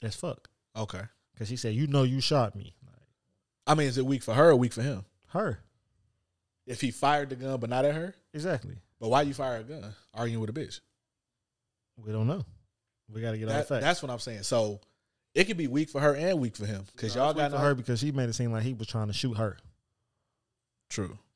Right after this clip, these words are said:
Speaker 1: That shit weak as hell.
Speaker 2: But if you still fired a gun arguing with a chick and she didn't pose no, <laughs> well,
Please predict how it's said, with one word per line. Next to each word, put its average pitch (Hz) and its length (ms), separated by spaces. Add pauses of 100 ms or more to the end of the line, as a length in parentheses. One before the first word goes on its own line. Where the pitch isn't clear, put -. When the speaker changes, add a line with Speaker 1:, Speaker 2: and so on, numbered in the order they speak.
(580)
Speaker 1:
That 110 180
shit 101 180
weak 98 220
as 98 80
hell. 101 100 (360)
Speaker 2:
But 120 100
if 120 120
you 151 100
still 139 280
fired 120 300
a - 20
gun 113 220
arguing 107 400
with 98 100
a 92 40
chick 104 300 (340)
and 98 260
she 135 180
didn't 107 200
pose 101 260
no, 104 160 (100)
<laughs> - 100
well, 135 120